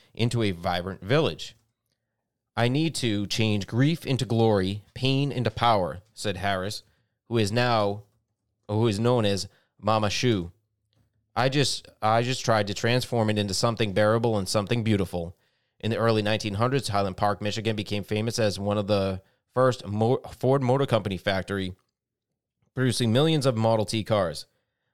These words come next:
But as the automotive inter-, industry left the area, the city suffered. Residents moved away, crime accelerated, schools shut down, storefronts were vacated. "I was devastated about what I would see walking around Highland Park," said Mama Shu,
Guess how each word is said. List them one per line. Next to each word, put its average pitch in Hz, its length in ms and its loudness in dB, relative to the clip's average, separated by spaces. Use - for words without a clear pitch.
But 110 100 0
as 107 120 6
the 101 140 2
automotive 107 640 0
inter-, 104 400 -2
industry 107 580 -2
left 117 280 0
the 110 180 0
area, 101 300 2
the 92 80 -4
city 110 240 -2
suffered. - 500 -2
Residents 127 500 0
moved 117 220 -2
away, 92 520 0
crime 131 300 0
accelerated, 98 640 -2
schools 139 320 -2
shut 104 260 -2
down, 95 340 -4
storefronts 95 680 -4
were 87 320 -10
vacated. 90 640 -6
"I 110 220 4
was 92 280 -2
devastated 107 840 2
about 101 300 2
what 107 180 2
I 101 80 4
would 101 200 -4
see 127 220 -4
walking 98 460 -2
around 92 300 -8
Highland 95 340 -6
Park," 131 260 4
said 101 180 -2
Mama 95 240 0
Shu, 95 400 -4